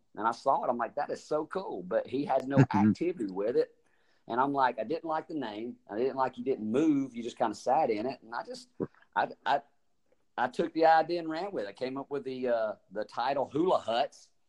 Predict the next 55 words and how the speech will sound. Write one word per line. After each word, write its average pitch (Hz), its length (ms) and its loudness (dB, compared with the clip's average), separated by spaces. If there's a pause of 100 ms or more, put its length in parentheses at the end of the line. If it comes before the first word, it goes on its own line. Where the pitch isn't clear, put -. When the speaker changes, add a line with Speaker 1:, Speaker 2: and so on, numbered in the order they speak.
(120)
Speaker 1:
And 101 100 -12
of 107 60 -14
course, - 180 6
Speaker 2:
Yeah. 120 200 12
Speaker 1:
that - 180 4
has 175 100 -2
become 123 420 -2
a, 104 160 -4 (460)
just 120 240 -4
a 95 80 -4
phenomenon 110 800 0
all 107 240 0
over 113 180 -4
the 107 60 -4
world, 123 380 0
it 90 80 -14
seems 110 280 -10
like, 107 340 -6
with 110 240 -6
all 117 180 0
the 113 100 -6
different 117 260 -8
things 117 180 -8
people 110 240 -6
are 101 40 -8
doing 131 340 -10
with 113 160 -4
it. 147 160 -6 (680)
And 139 480 4 (160)
another 143 360 4
example 139 520 -4
was 135 300 0 (420)
I, 113 180 0
I 123 120 4
have 127 140 -6
a 104 40 -18
fit - 280 -8
club 120 280 -2
that 113 100 -4
I 113 80 -2
do 123 280 -2
in 117 80 -6
the 107 60 -6
morning 113 500 -4 (640)
before 113 320 -2
school 147 380 -2
on 104 120 -6
Mondays 117 360 0
and 104 100 -10
Wednesdays. 107 520 -4
And 113 120 -4
we 160 120 -2
were 175 100 -2
using 139 420 2
those 117 400 2